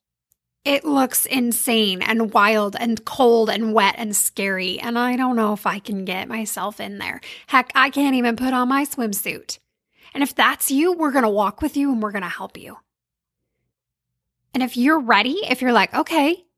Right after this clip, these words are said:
all right, I think I'm ready for the flow," then get my Beyond Balance guide. It's free. It's super easy to get. You just go to captivatinglyconfident dot com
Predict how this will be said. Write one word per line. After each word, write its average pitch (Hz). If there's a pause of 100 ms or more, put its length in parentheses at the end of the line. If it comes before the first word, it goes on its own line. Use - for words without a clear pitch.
(300)
all 262
right, 285 (120)
I 349
think 571
I'm 302
ready 202
for 196
the 196
flow," 202 (640)
then 311 (380)
get 285
my 392
Beyond 294
Balance 233
guide. 190
It's -
free. 330 (760)
It's -
super 285
easy 339
to 294
get. 214
You 226
just 247
go 233
to 226
captivatinglyconfident 269
dot 240
com 220